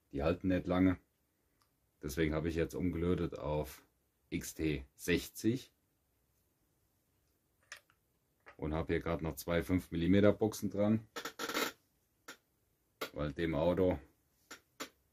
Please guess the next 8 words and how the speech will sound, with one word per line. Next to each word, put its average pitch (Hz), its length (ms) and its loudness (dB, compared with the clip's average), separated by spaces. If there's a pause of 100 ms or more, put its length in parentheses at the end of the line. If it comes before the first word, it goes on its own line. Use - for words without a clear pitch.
kann 78 140 -4
ich 71 140 -6
dann 78 160 -6
diese 80 300 -2
Akkus 69 300 -2
fahren. - 420 -18 (1160)
Zwei 76 300 0
S-Lipos 92 920 0